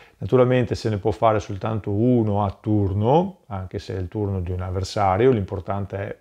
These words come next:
mm, che si verificano certe condizioni, non è che uno se lo può inventare così, ed ecco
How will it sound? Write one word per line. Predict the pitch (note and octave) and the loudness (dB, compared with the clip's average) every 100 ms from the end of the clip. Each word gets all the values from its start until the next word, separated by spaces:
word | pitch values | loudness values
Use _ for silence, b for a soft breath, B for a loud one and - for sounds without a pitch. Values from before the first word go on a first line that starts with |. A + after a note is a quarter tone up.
| - | -12
mm, | G2 F#2 | -12 -12
che | - G2+ | -8 -8
si | F#2 G#2 | -4 -4
verificano | G2 G#2+ - G#2 G2+ G2 | 0 0 -2 -8 -8 -8
certe | - G2 F#2 G2+ | -6 -6 -6 -10
condizioni, | G2 F#2+ F2+ A2+ G2 G2 B2 | -6 -6 -6 -4 -2 0 0
non | G#2+ | -2
è | F#2 F#2+ | -4 -6
che | F#2 | -6
uno | F#2+ G2 | -4 -4
se | G#2+ | -6
lo | F2+ | -4
può | G2+ | -2
inventare | G2+ G2+ F#2 G2 G#2 | -2 -4 -2 0 0
così, | E3 B2 G2+ B2+ B B B B B B | -2 0 0 -2 B B B B B B
ed | - F#3 F#3 | -4 0 2
ecco | B2 F#2 - F#3 G3+ | 2 0 -2 -2 -4